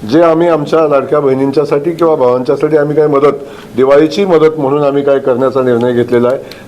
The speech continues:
तेही शासनाचं किट एक सोबत जाईल, त्याच्यासोबत आमच्या, आमचं, अ,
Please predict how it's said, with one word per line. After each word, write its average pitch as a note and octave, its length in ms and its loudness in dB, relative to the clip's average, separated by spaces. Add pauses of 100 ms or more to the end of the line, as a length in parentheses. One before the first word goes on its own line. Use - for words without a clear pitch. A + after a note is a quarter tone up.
(140)
तेही E3+ 320 2
शासनाचं D3 540 0
किट F#3+ 300 -2
एक F3 140 0
सोबत C#3 280 0 (120)
जाईल, A2+ 240 -2 (340)
त्याच्यासोबत D#3+ 680 2 (180)
आमच्या, C3+ 400 2 (340)
आमचं, F3+ 420 2 (540)
अ, B2+ 340 2